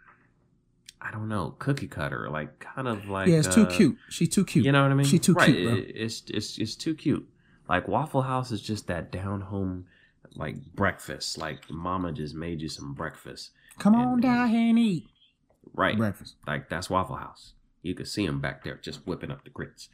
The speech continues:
Speaker 1: You could see 'em back there scrambling them eggs with the cheese and everything. Like, it's just, you know, ihop brings the eggs out and they're just, like, perfectly fluffy and, you know, it, everything's just, you know, Waffle House is just that down home
Speaker 2: And you know
Speaker 1: breakfast.
Speaker 2: why I trust Waffle House?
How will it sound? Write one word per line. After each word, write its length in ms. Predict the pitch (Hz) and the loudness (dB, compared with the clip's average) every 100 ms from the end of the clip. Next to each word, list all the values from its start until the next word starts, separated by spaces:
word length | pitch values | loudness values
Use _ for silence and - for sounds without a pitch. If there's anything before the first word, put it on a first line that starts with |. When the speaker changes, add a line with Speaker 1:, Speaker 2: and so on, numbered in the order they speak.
| - - | -20 -14
Speaker 1:
You 140 | - 82 | -8 -6
could 160 | - | -6
see 120 | - 92 | -6 -6
'em 100 | - | -4
back 220 | 67 69 | -10 -10
there 120 | 71 | -10
scrambling 600 | - - 92 80 73 76 | -10 -10 -8 -8 -8 -8
them 120 | 76 78 | -6 -4
eggs 320 | 73 73 - | -4 -6 -12
with 140 | 69 | -16
the 60 | - | -14
cheese 360 | - 92 80 | -8 -4 -4
and 80 | 73 | -6
everything. 440 | 76 69 69 78 73 | -6 -8 -8 -6 -6
Like, 180 | 71 | -6
it's 180 | 78 78 | -8 -10
just, 220 | 85 78 - - _ | -6 -8 -8 -20 _
you 120 | 92 | 0
know, 200 | 92 104 - | 2 0 -2
ihop 380 | 107 107 98 92 | -2 2 2 4
brings 240 | 101 98 | 0 0
the 100 | 82 | 0
eggs 240 | 98 92 | 0 0
out 160 | 95 101 | 0 0
and 80 | 87 | -2
they're 100 | 80 | -6
just, 240 | 85 - | -6 -8
like, 240 | 80 71 - | -8 -10 -12
perfectly 680 | - 95 - 90 - 90 | -10 -8 -8 -12 -8 -8
fluffy 920 | 90 - 85 85 - 85 78 80 82 80 | -8 -8 -4 -4 -4 -6 -4 -4 -4 -4
and, 300 | 65 65 69 - - _ | -4 -6 -10 -16 -20 _
you 160 | 85 85 | -8 -4
know, 300 | 80 78 78 | -2 -2 -2
it, 200 | 78 71 | -4 -4
everything's 720 | 73 73 78 78 76 78 71 | -4 -4 -4 -6 -6 -6 -6
just, 260 | - 78 - - - _ | -6 -8 -8 -18 -20 _
you 140 | 127 | -2
know, 180 | 120 117 - _ | 0 -2 -6 _
Waffle 480 | - 101 117 123 113 | -12 -8 -6 -6 -4
House 240 | 107 110 101 | -4 -4 -4
is 140 | 92 | -6
just 180 | 101 - | -6 -8
that 240 | 92 - | -10 -10
down 300 | 90 85 85 | -10 -10 -8
home 400 | - - 78 71 - | -10 -10 -10 -6 4
Speaker 2:
And 200 | 151 156 | 8 10
you 60 | |
know 160 | 170 165 | 10 8
Speaker 1:
breakfast. 60 | 139 147 151 - | 4 0 -2 -4
Speaker 2:
why 120 | 143 | -4
I 40 | |
trust 380 | 123 - 147 - | -4 -2 -2 0
Waffle 340 | 143 147 - 147 | 0 0 0 -2
House? 380 | 156 156 - | 0 -4 -8